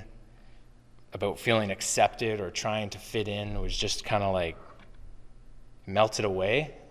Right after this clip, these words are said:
it seemed like. And I knew I was yearning for something, but, like,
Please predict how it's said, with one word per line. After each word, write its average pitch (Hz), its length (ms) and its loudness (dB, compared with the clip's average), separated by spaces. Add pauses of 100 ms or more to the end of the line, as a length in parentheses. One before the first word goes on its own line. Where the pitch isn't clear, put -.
(100)
it - 80 -18
seemed 151 280 -2
like. 160 400 4 (1500)
And 107 380 2 (1160)
I 117 80 10
knew 160 180 12
I 240 80 12
was 170 200 10
yearning 147 420 6 (640)
for 117 400 8
something, 110 540 2
but, 101 380 2
like, 104 360 0